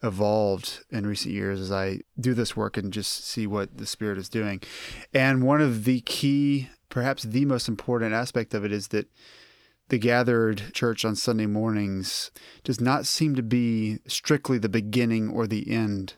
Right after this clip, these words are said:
of anything, that it really is an on the way type of gathering, and that ministry is primarily on the way with people. When actually, when I read not just John fourteen, uh, or even the Gospels, but the entire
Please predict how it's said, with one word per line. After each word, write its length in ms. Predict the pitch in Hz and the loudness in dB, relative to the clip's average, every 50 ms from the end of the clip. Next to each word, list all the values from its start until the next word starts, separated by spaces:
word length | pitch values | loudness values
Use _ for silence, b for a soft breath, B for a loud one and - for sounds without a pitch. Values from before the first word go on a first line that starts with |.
| _ b b b b b b b b b _ | _ b b b b b b b b b _
of 160 | 123 107 98 | -6 -2 -2
anything, 600 | 104 101 98 92 - 101 92 90 90 90 107 131 | 0 -2 -2 -2 -2 -4 -2 -2 -4 -6 -4 -2
that 100 | 117 113 | 0 0
it 100 | 113 110 | 2 2
really 300 | 113 123 123 117 113 110 | 2 2 2 2 2 2
is 120 | 113 110 110 | 0 0 0
an 120 | 107 104 | -2 0
on 340 | - 98 113 120 120 117 110 | 0 2 2 2 2 2 2
the 100 | 110 110 | 0 0
way 560 | 107 104 107 107 107 107 101 98 98 90 - b b b b b b b | 2 2 2 2 2 2 2 0 -2 -4 -8 b b b b b b b
type 180 | - 113 98 - | 0 0 0 0
of 140 | 95 98 - | -2 -2 0
gathering, 580 | 107 101 101 98 92 90 92 92 95 95 98 - _ _ _ - | 0 2 2 0 0 -2 -2 -2 -4 -6 -10 -14 _ _ _ -4
and 120 | 104 110 | 0 0
that 120 | 113 113 | 0 2
ministry 440 | 123 123 127 127 127 - - 120 107 | 2 2 2 2 2 0 0 0 0
is 80 | 101 98 | 0 -2
primarily 640 | - - 107 104 101 107 104 104 101 101 101 95 B B B B B B B B | 0 0 0 0 0 0 0 0 0 0 -2 -4 B B B B B B B B
on 260 | 131 123 120 120 120 | 2 4 4 4 4
the 100 | 117 110 | 4 4
way 280 | 101 104 107 107 110 107 | 4 4 2 2 2 2
with 260 | 101 104 98 - - | 2 0 -2 -2 -6
people. 500 | - - 104 95 - - 98 92 - B B B B B B B B B B B | -4 -4 -4 -2 -2 -4 -4 -4 -6 B B B B B B B B B B B
When 180 | - 147 135 127 | 2 2 4 6
actually, 380 | 135 156 156 - - 156 139 | 4 4 4 4 4 4 4
when 240 | 123 117 120 117 110 | 4 4 4 4 4
I 100 | 110 107 | 4 4
read 280 | 107 107 120 120 113 110 | 4 4 2 2 4 4
not 240 | 120 123 139 123 131 | 4 4 4 2 0
just 440 | 113 107 120 117 107 101 - - | 0 2 4 4 4 2 -2 -2
John 240 | - - 117 110 107 | 0 2 2 2 2
fourteen, 640 | - - 113 104 - - - 143 156 156 147 131 B B B B B B B B B _ | 0 -2 -4 -4 -2 2 4 4 4 6 4 2 B B B B B B B B B _
uh, 240 | - 110 110 107 110 | -2 0 2 2 2
or 100 | 110 113 | 2 2
even 160 | 120 110 107 | 2 2 2
the 80 | 104 101 | 0 2
Gospels, 420 | 107 117 123 139 139 - 127 110 | 4 4 2 2 2 0 -2 0
but 200 | 104 107 113 - - | 2 0 0 0 -2
the 200 | - 131 127 123 | -4 -2 0 0
entire 680 | 117 110 - - 139 135 139 139 135 131 123 117 - | 0 -2 -4 -4 -2 0 2 2 2 2 2 0 0